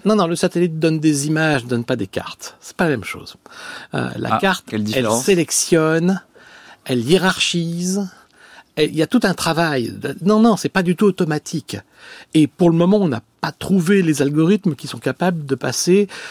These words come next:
Speaker 1: de l'image satellite à la carte proprement dite. Il y a tout un travail,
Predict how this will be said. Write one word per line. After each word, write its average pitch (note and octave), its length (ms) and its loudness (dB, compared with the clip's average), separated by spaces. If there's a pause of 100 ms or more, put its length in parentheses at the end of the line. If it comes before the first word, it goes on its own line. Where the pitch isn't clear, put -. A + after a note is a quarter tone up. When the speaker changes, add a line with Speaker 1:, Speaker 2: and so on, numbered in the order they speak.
(140)
Speaker 1:
de C3 80 0
l'image B2+ 340 -4
satellite F3+ 640 -2 (280)
à - 140 -8
la G#2+ 100 -6
carte - 380 -4
proprement B2 440 -6
dite. C#3 300 -6 (340)
Il G#2 80 -8
y G#2 60 -6
a A#2 40 -8
tout - 160 -14
un C3+ 60 0
travail, C3 500 -4